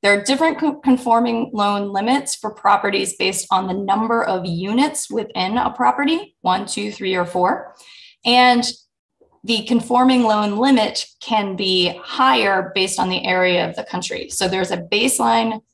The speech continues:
conforming loan limit that applies for most of the United States.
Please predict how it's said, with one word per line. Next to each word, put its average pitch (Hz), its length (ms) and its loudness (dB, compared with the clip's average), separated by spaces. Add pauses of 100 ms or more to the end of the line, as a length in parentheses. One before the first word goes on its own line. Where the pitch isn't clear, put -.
(100)
conforming 202 560 0
loan 190 280 2
limit 185 320 0
that - 120 -2
applies - 360 -2
for 175 220 -4
most 214 320 0
of 240 80 -2
the 196 60 -2
United 175 340 0
States. - 500 -4